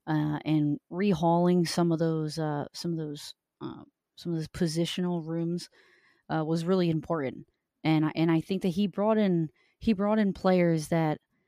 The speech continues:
uh, are leaders. And I think that you can already see that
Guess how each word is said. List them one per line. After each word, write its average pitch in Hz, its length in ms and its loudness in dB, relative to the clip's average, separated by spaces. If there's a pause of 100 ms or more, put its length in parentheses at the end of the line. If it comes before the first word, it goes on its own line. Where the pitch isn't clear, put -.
(320)
uh, 131 100 -14 (120)
are 170 160 0
leaders. 156 640 -4 (320)
And 151 420 2 (100)
I 170 120 2
think 196 260 -2
that 143 200 -2
you 190 140 -2
can 185 160 6
already 175 400 2
see 190 320 -4
that 151 260 0